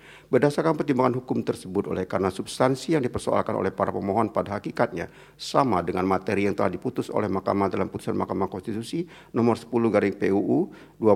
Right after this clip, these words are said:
lima belas garing dua ribu tujuh belas, meskipun dengan objek permohonan, dasar pengujian,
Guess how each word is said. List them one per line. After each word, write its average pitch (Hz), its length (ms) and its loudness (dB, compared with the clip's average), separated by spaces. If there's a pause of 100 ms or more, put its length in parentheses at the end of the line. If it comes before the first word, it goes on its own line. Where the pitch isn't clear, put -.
(1040)
lima 113 240 8
belas 117 320 6
garing 95 240 2
dua 95 160 2
ribu 90 160 -2
tujuh 101 160 -2
belas, 123 240 0
meskipun 123 480 0
dengan 110 160 0
objek 120 320 0
permohonan, 101 560 0 (240)
dasar 117 400 -2
pengujian, 104 560 -2